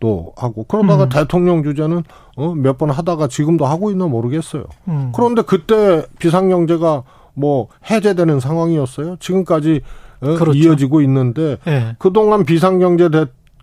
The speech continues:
Speaker 1: 대책회의 대통령 주재로 몇 번이나 했는지 모르겠어요.
Speaker 2: 음.
Speaker 1: 그리고 일 년 십오 개월 지난 다음에 지금부터 경제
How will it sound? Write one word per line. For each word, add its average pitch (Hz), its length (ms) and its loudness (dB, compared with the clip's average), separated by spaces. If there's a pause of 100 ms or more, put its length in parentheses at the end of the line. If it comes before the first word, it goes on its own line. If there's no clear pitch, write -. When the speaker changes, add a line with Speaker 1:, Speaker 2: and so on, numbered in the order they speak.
(160)
Speaker 1:
대책회의 156 560 -2
대통령 135 540 -2
주재로 127 320 -4
몇 95 200 -6
번이나 104 380 -4
했는지 92 360 -8
모르겠어요. 76 540 -16 (440)
Speaker 2:
음. 147 100 -2
Speaker 1:
그리고 202 320 2
일 175 220 4
년 165 220 0
십오 208 340 -2
개월 175 280 4
지난 139 300 -2
다음에 120 460 -4 (320)
지금부터 147 420 2
경제 113 560 0